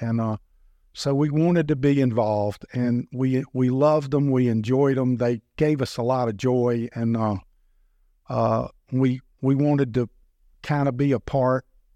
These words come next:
in, in their development. And, and, and, you know, thankfully, my sister and my brother and, uh, brother-in-laws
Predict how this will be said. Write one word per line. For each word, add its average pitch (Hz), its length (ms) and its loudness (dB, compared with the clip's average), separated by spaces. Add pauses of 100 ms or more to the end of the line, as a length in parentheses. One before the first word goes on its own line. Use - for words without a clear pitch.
(100)
in, 131 420 0 (360)
in 147 160 2
their 131 180 4
development. 123 680 2
And, 110 260 -2 (360)
and, 127 380 -2
and, 123 240 -4 (140)
you 139 80 -4
know, 117 240 -4 (440)
thankfully, 131 480 0
my 123 160 0
sister 131 440 -2
and 123 160 2
my 113 80 0
brother 120 540 0 (100)
and, 113 280 -2 (100)
uh, 110 300 -6
brother-in-laws 120 920 0